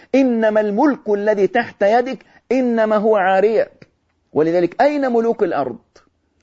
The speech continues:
أين من علا؟ أين من تجبر؟ أين من عدل؟ خلفوا هذا الملك لغيرهم.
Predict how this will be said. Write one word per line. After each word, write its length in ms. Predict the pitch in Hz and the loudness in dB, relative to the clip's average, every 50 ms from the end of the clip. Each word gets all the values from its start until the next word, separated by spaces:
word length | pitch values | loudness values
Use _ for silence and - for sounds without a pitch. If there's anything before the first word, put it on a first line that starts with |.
| _ _ _ - _ - | _ _ _ -8 _ 0
أين 360 | 277 320 320 302 285 277 262 | 0 2 2 0 0 0 0
من 160 | 254 254 226 214 | 0 0 -2 0
علا؟ 460 | 185 226 233 214 185 151 120 - - _ _ _ _ _ _ _ _ _ _ _ _ _ - | 0 0 2 2 2 0 -2 -6 -10 _ _ _ _ _ _ _ _ _ _ _ _ _ 0
أين 340 | 285 320 330 320 311 285 269 | 0 0 0 0 0 0 0
من 200 | 262 254 240 - | -2 -4 -4 -4
تجبر؟ 640 | 240 220 208 233 214 180 151 127 135 120 - - - _ _ _ - | -4 -2 -2 -2 -2 -2 -2 -2 -2 -2 -2 -4 -10 _ _ _ 0
أين 380 | 285 339 349 339 311 302 285 254 | 0 0 0 0 0 0 0 0
من 160 | 269 262 226 | 0 -2 -2
عدل؟ 520 | 214 208 262 269 220 196 160 139 98 - - _ _ _ _ _ _ _ _ _ _ _ _ _ _ _ _ _ _ _ _ _ _ _ | -2 -2 -2 0 0 0 -2 -2 -6 -8 -12 _ _ _ _ _ _ _ _ _ _ _ _ _ _ _ _ _ _ _ _ _ _ _
خلفوا 720 | - - - 262 311 311 262 233 226 214 - 202 190 180 | -20 -4 -2 0 0 0 0 0 -2 -2 -2 -2 -2 0
هذا 260 | 202 202 196 165 175 | 2 0 2 2 2
الملك 460 | 170 165 151 165 185 185 160 - - | 0 0 -2 -2 -4 -4 -6 -6 -6
لغيرهم. 760 | 147 135 139 123 113 120 117 117 127 147 131 123 107 78 - | -4 -2 -2 -2 -2 -2 -2 -2 -2 -2 -2 -4 -6 -8 -10